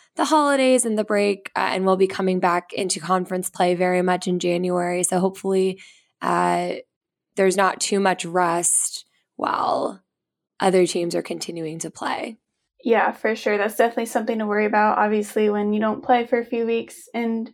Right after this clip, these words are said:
Speaker 2: yeah, it's been a bit since they've played. They probably, I'm sure they aren't even practicing right now. So it is something to worry about. But then again, rest always helps out a team too. So hopefully, um,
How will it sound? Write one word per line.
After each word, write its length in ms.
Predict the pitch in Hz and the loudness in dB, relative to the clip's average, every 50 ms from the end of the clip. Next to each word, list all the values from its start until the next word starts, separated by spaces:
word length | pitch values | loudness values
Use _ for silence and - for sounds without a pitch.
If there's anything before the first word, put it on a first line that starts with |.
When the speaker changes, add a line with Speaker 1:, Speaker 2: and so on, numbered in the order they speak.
| _ _ _ _ _ _ _ - | _ _ _ _ _ _ _ -4
Speaker 2:
yeah, 160 | - - 233 | -2 0 0
it's 140 | 220 - - | -2 0 2
been 160 | 262 262 330 | 4 6 6
a 40 | 311 | 6
bit 240 | 220 220 220 214 - | 6 4 2 2 0
since 240 | - 226 220 - | -2 -6 -6 -4
they've 240 | - 220 220 214 - | -4 -4 -4 -4 -2
played. 420 | - 226 220 233 233 247 233 226 - | -2 0 4 4 4 4 2 2 0
They 140 | 214 208 | 0 0
probably, 580 | 214 - 233 226 220 226 226 220 220 - - - _ _ - | 2 2 0 2 2 2 2 2 0 -2 -6 -10 _ _ -6
I'm 160 | 214 208 208 | -4 -4 -4
sure 220 | 208 - 226 214 | -2 -2 -2 0
they 100 | 208 208 | 0 0
aren't 140 | 208 208 208 | 0 0 0
even 260 | 208 208 214 202 202 | -2 -2 -2 -4 -6
practicing 540 | 214 - 220 220 214 - - - 226 220 214 | -6 -6 -6 -6 -6 -8 -8 -6 -4 -2 -2
right 240 | 214 214 214 - - | -2 -2 -2 -2 -2
now. 240 | 214 214 214 214 220 | 0 0 0 0 -2
So 420 | 214 - 247 220 214 220 220 214 - - - - _ _ | -2 -4 -2 0 0 0 -2 -4 -10 -18 -20 -20 _ _
it 100 | - 277 | 0 2
is 140 | 302 302 - | 2 2 2
something 300 | 311 277 277 277 269 254 | 4 4 4 4 2 2
to 60 | 247 | 2
worry 300 | 220 208 214 214 214 214 | 2 2 2 2 2 2
about. 420 | 214 208 220 214 208 214 214 - - | 0 2 2 4 4 4 2 2 4
But 260 | 262 262 254 - - | 6 6 6 6 4
then 100 | 247 240 | 2 2
again, 460 | 233 220 220 208 202 202 208 208 202 202 | 2 2 2 2 2 2 0 -2 -2 -2
rest 540 | 208 208 202 208 208 - - - - - - _ _ _ _ _ | 0 0 0 0 -2 -4 -10 -12 -14 -14 -14 _ _ _ _ _
always 260 | - 214 202 202 208 | 2 2 2 2 2
helps 220 | - 220 208 - - | 0 0 0 2 2
out 120 | 208 208 | 2 2
a 60 | 208 | 0
team 300 | 208 - 226 202 202 202 | -2 -2 -2 -2 -2 -2
too. 360 | 208 - 262 233 226 220 220 226 | 0 2 4 6 6 6 4 2
So 380 | - - 208 202 196 202 214 208 - - - - - - | 0 -2 0 0 0 0 -2 -4 -8 -16 -20 -18 -2 2
hopefully, 680 | 311 - 269 - 277 254 285 254 262 247 247 254 - - - - - - _ - | 2 2 4 4 4 6 6 6 6 4 4 0 -6 -12 -20 -20 -20 -8 _ 2
um, 500 | 214 202 196 190 190 202 214 226 233 | 4 4 4 4 2 2 0 -2 -2